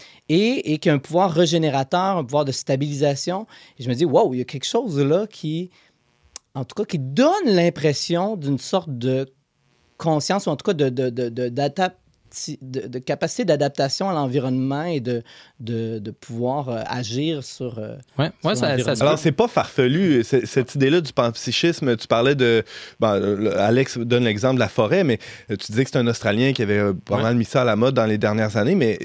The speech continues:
Speaker 3: j'imagine que c'est basé sur quelque chose qui existait un peu avant
Speaker 2: Ouais.
Speaker 3: lui. D'où ça vient, là, à l'origine, cette, euh, cette tendance-là à, à, à,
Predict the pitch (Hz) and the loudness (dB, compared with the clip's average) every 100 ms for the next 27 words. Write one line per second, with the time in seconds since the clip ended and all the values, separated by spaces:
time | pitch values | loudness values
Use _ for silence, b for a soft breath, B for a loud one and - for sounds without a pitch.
0 | - 95 113 104 139 - 127 110 104 120 | -10 -4 -2 0 -2 -2 0 2 0 -2
1 | 131 117 104 147 131 113 101 87 - 120 | -8 -6 -4 -2 -2 -4 -6 -10 0 2
2 | 120 107 139 117 139 113 143 226 165 226 | 2 2 2 4 4 2 4 2 2 2
3 | 139 110 131 143 123 110 107 139 135 135 | 2 2 2 4 4 4 4 4 4 2
4 | 127 127 - 101 - 87 92 98 B B | 2 2 0 -4 -2 -2 -2 -6 B B
5 | B - 127 - 135 135 117 - 151 139 | B -6 -2 0 2 2 0 0 2 2
6 | 120 120 104 - | 2 2 2 2